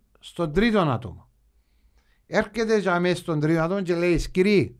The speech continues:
καθόμαστε συζητούμε τρεις και ο προπονητής τέσσερις. Και συζητούμε, δώστε μου τα report για τους τους παίχτες", μάλιστα. Αναλύει τα ο τεχνικός διευθυντής που είναι υπεύθυνος, μάλιστα, κύριε, δα, στον προπονητή,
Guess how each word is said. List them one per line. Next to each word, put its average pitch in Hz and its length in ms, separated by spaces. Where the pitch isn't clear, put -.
καθόμαστε 170 440
συζητούμε 156 540
τρεις 127 500
και - 100
ο 147 40
προπονητής 143 560
τέσσερις. 127 640
Και - 140
συζητούμε, 151 760
δώστε 190 380
μου 165 140
τα 147 180
report 135 400
για 131 160
τους 123 200
τους 120 140
παίχτες", 160 560
μάλιστα. 123 600
Αναλύει 170 500
τα 185 240
ο 165 60
τεχνικός 147 460
διευθυντής 143 460
που 139 120
είναι 135 160
υπεύθυνος, 131 760
μάλιστα, 131 440
κύριε, 180 460
δα, 214 320
στον - 240
προπονητή, 135 680